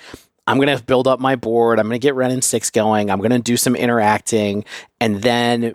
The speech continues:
w-, when it's time, when I have three mountains and a fetch land, I'm gonna go at the end of your turn, or maybe even main phase on my turn, if I feel like you're tapped out, I'm gonna go fetch a Dwarven Mine, I'm gonna get my token, then I'm gonna use that land, and I'm gonna tap,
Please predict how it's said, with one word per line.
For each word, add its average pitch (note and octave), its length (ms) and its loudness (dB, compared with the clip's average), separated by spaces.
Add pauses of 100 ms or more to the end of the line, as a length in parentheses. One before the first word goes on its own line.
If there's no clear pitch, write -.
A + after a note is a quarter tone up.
w-, G#2+ 240 -6
when G#2 180 -4
it's G#2 180 -4
time, D3 360 0
when G#2+ 100 -4
I G2 40 -4
have G#2+ 180 -4
three A#2+ 180 -6
mountains A2 460 -2
and F2+ 80 -8
a - 20 -8
fetch - 340 -2
land, F2+ 380 -6
I'm A2+ 120 -6
gonna A#2 180 -2
go G2+ 300 -2
at F#2+ 100 -2
the G2+ 160 -4
end B2 180 2
of G2+ 180 -2
your G#2+ 200 -4
turn, F#2 580 -4 (400)
or E2+ 260 -4 (160)
maybe G2+ 280 0
even G2 260 0
main G2 180 2
phase G2 240 0
on F#2 80 -2
my G2+ 160 2
turn, F#2+ 300 -4
if F2 120 -8
I F#2 80 0
feel G#2 180 -2
like F#2 180 0
you're F#2 80 -8
tapped - 300 -2
out, A2+ 200 2
I'm G#2 120 -6
gonna G#2 120 -4
go G2+ 140 -2
fetch A2+ 240 -2
a A#2+ 80 -4
Dwarven A2 300 0
Mine, F2+ 260 -4
I'm E2 80 -8
gonna F2 100 -12
get G2+ 120 -2
my A2 120 -2
token, F#2+ 460 -2
then E2 100 -4
I'm E2 80 -6
gonna E2+ 160 -6
use G2 200 -2
that E2+ 160 -2
land, E2 220 -4
and D2+ 80 -6
I'm D#2 80 -8
gonna D2+ 220 -8 (680)
tap, - 360 0